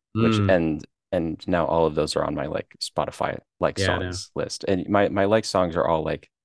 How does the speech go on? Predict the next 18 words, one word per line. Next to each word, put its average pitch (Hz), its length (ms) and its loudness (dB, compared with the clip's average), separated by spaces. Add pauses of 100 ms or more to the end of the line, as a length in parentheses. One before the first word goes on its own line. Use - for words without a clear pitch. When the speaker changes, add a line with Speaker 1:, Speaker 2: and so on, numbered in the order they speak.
(160)
Speaker 1:
classic 95 400 0
rock 82 280 0 (320)
and 82 140 -2
Martina - 320 -6
McBride. - 440 -6 (440)
It's - 200 -8
really - 260 -4
chaotic. - 500 -8 (340)
Speaker 2:
Yeah, 101 220 6
no, 107 160 4
and 143 400 6
Whit-, 156 320 6
Wh-, 147 160 2
hey, 180 180 2
hey, 170 220 6
give 135 240 2
it 185 40 0
credit. 165 300 4